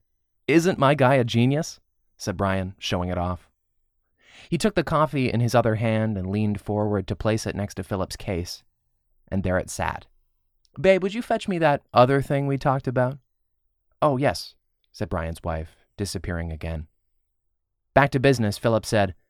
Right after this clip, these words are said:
"I guarantee a seventy-two hour momentum, so if you or any of your colleagues are losing time in less than that, please contact me. If they're being worn, you shouldn't have any trouble."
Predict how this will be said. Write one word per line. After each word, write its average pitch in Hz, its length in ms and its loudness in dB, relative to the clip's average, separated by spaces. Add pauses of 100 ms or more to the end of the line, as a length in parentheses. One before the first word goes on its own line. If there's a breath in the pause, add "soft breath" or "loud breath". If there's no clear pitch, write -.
(420)
"I 127 120 6
guarantee 151 380 4
a 120 80 4
seventy-two 160 540 2
hour 143 200 2
momentum, 117 800 2
so 101 320 2 (400)
if 101 180 -6
you 120 280 2
or 110 240 2
any 110 200 0
of 104 120 -2
your 104 100 -2
colleagues 101 500 -2
are 98 120 0
losing 101 400 2
time 101 440 -2
in 95 100 -2
less 95 240 -2
than 98 180 -2
that, 95 240 -2 (120)
please 117 220 -4
contact 92 460 -4
me. 98 160 -6 (200 soft breath)
If 113 120 -8
they're 143 100 4
being 139 300 2
worn, 107 300 2
you 92 260 -4
shouldn't 104 280 -4
have 98 120 -2
any 90 140 -2
trouble." 82 440 -4